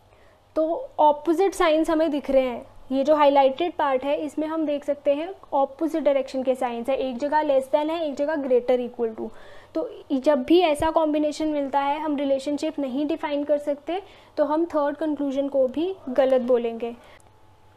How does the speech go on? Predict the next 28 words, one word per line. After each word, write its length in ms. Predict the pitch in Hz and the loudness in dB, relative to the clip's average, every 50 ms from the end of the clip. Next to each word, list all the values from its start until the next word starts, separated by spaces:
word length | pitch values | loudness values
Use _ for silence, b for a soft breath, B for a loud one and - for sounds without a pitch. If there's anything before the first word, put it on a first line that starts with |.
| b b b b b b b b b b - | b b b b b b b b b b -2
फोर्थ 320 | - 311 311 339 392 370 - | 2 4 4 4 2 0 -2
कंक्लूजन 540 | - 415 392 359 339 330 302 285 294 311 302 | -4 -2 -2 0 0 0 0 0 -2 -2 -2
के 100 | 311 302 | 0 -2
लिए 120 | 294 311 | -2 -2
हमें 200 | 339 339 349 381 | 0 -2 -2 -2
Z 300 | 330 294 302 285 294 269 | 0 0 -2 -2 -2 -2
और 220 | 330 320 311 285 | -2 0 -2 -2
H 100 | 269 - | -2 -4
का 120 | - - 285 | -2 -2 -2
रिलेशन 420 | 277 277 262 247 247 - 254 247 | -2 -2 -2 -4 -4 -4 -6 -4
देखना 240 | 240 240 240 247 262 | -4 -4 -4 -4 -6
है। 40 | 269 | -4
हमारे 280 | 269 262 269 269 311 | -2 -2 -2 -2 -2
फर्स्ट 340 | 320 - 302 294 302 302 - | -2 -2 -2 -2 -2 -4 -6
थ्री 240 | - - - 311 302 | -12 -8 -6 -6 -4
कंक्लूजन्स 560 | 302 320 311 294 302 294 285 269 294 302 294 | -4 -4 -4 -4 -4 -4 -4 -2 -4 -4 -4
जो 140 | 285 294 311 | -4 -4 -4
हैं, 160 | 302 302 320 | -4 -4 -4
वो 180 | 320 294 285 269 | -4 -2 -4 -4
तो 120 | 269 302 | -4 -6
सही 280 | 294 - 294 277 285 302 | -4 -4 -4 -2 -2 -2
नहीं 260 | 294 269 247 240 233 | -2 -4 -4 -6 -8
आए। 140 | 233 233 240 | -8 -10 -10
फोर्थ 440 | 240 - - 285 294 311 302 - 330 | -8 -4 -2 0 0 0 -2 -2 -4
में 120 | 330 339 | -2 -2
हम 180 | 339 320 311 294 | -2 -4 -4 -4
देखते 360 | 277 269 262 262 - - 262 | -4 -6 -8 -8 -8 -6 -6
हैं, 220 | 262 254 269 - | -6 -6 -8 -10